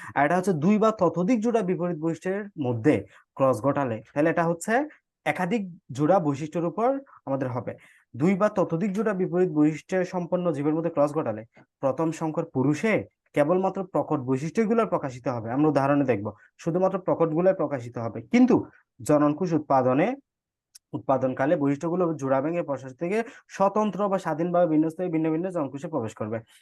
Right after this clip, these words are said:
এক্ষেত্রে বলা হচ্ছে স্বাধীনভাবে মিলনের সূত্র বা বন্টনের সূত্র, এই সূত্র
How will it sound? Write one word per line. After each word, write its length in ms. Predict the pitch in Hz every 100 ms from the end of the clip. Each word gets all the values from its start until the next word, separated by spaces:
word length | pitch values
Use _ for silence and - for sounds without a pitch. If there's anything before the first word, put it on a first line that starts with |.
| _ -
এক্ষেত্রে 320 | 151 175 180
বলা 220 | 170 156
হচ্ছে 220 | 151 156 170
স্বাধীনভাবে 680 | - 160 160 165 165 165 170
মিলনের 380 | 151 131 123
সূত্র 260 | 123 160 165
বা 120 | 165 165
বন্টনের 440 | 127 110 113 104
সূত্র, 200 | 120 - 110 - _ _ -
এই 100 | 127
সূত্র 220 | 143